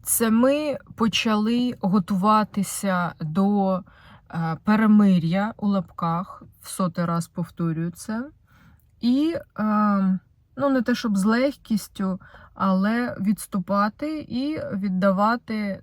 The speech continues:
території. Чи це буде, е, кінець, чи це буде остаточно? Ні,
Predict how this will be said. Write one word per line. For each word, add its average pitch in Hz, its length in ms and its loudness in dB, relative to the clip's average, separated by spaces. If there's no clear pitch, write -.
території. 165 760 -6
Чи 233 160 0
це 330 240 2
буде, 240 800 6
е, 185 720 0
кінець, 226 880 2
чи - 200 -4
це - 240 0
буде 220 260 2
остаточно? 196 1120 -2
Ні, 196 480 8